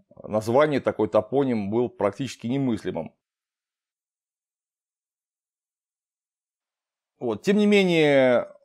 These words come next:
долгое время многие ученые расценивали это указание, очень важное библейское указание, на город Раамсес, то есть какой-то такой царский, фараонский город, названный буквально по имени ф-, самого фараона, как нечто,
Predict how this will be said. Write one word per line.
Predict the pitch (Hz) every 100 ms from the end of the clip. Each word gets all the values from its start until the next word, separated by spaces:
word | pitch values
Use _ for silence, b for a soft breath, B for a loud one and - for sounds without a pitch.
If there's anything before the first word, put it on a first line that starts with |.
| _ _ _ -
долгое | 143 180 165 143 147
время | 202 247 147
многие | 143 160 135
ученые | 131 120 240 202 127
расценивали | 120 - 170 147 127 120
это | 113 113 120
указание, | 117 127 127 233 202
очень | 107 120 123
важное | 123 107 90
библейское | 98 101 98 - 92
указание, | 101 117 196 123
на | 104 110
город | 113 117 120 107
Раамсес, | 104 101 95 - 190 202
то | -
есть | 104 -
какой-то | 107 104 -
такой | 98 107
царский, | 123 117 113 -
фараонский | 98 101 110 104 - 85
город, | 101 175 143
названный | 117 123 110 104
буквально | 107 107 131 117
по | 110 101
имени | 120 120 110 101
ф-, | -
самого | 107 120 127 110
фараона, | 110 123 117 107 - B B B
как | - 196 214 - - - _ _
нечто, | 120 170 233 - 214 208 190